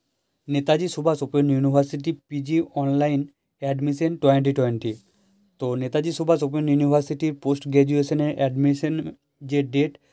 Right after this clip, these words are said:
সেটা আঠেরো তারিখ থেকে দেওয়া হয়েছিল। তো আঠেরো তারিখ সকাল দশটা থেকে শুরু হবে, সেই নোটিশ দেওয়া হয়েছিল।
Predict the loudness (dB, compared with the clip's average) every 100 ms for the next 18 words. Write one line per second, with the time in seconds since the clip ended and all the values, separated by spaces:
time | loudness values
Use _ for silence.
0 | _ -8 -2 0 0 2 0 2 0 0
1 | 0 2 6 8 6 2 -6 -8 _ _
2 | _ -4 -4 -2 -2 -2 -2 2 2 4
3 | 2 0 -2 0 0 2 2 4 2 0
4 | _ _ _ -10 -4 -2 0 -2 0 4
5 | 4 4 -2 -12